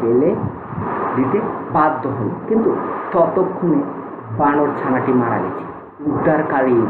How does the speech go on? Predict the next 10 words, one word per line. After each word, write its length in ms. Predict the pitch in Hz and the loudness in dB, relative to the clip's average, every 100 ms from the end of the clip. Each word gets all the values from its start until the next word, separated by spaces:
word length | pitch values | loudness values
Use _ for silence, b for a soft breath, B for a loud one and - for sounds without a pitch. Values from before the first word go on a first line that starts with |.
| 92 | 0
বা-, 420 | 95 123 147 - | 0 0 -2 -4
একটা 300 | 139 - 123 - | -4 -4 -4 -2
বানরের 520 | - 131 170 185 233 220 | 0 2 4 4 2 0
একটা 300 | 165 - 147 | -2 -6 -6
হাতও 440 | - 117 156 190 | -2 0 2 2
ভাঙল, 300 | 156 127 107 90 - - - - - - - - 147 | 2 0 0 -4 -8 -12 -16 -18 -20 -20 -20 -4 4
অন্য 220 | 160 160 | 6 6
একটি 280 | 147 - 160 | 4 0 -2
হাত 440 | 117 95 123 156 - - | 0 0 0 0 0 0
দিয়ে 220 | 185 202 | 2 4